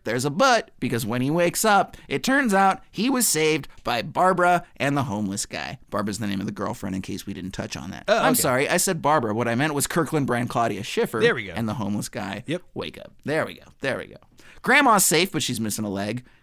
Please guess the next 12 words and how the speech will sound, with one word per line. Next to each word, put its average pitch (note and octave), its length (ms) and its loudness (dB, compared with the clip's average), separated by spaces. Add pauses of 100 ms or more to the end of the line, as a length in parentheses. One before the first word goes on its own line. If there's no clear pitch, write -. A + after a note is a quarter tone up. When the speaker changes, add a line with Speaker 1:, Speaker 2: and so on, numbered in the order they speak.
(160)
Speaker 1:
And, A#2 300 -2
uh, A#2+ 260 0
unfortunately, C3+ 440 -2
they B2 100 0
are A2 120 0
all A#2 260 0
soon B2 420 -2
attacked A#2 680 -6
by A2 220 -2
these G2+ 300 -4
mutant A#2 420 -2
townspeople. C#3 800 -2